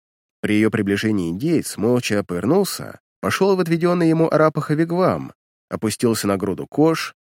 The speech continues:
и зажёг свою трубку. Яла, молча же последовавшая за ним, остановилась посреди жилища.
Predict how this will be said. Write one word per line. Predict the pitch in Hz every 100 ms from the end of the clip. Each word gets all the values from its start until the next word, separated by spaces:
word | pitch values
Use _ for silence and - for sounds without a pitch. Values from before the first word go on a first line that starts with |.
| _ -
и | 104
зажёг | 92 117 202
свою | - 92 131
трубку. | - 113 90 - - 71 _ _ _ _ _ _ _ _ -
Яла, | 80 117 131 123
молча | 117 127 120
же | 107
последовавшая | 107 - 120 117 113 - 92
за | 82 73
ним, | 123 165 - _ _ _ -
остановилась | 107 104 104 175 196 185
посреди | 113 95 95 131
жилища. | 139 110 - - - -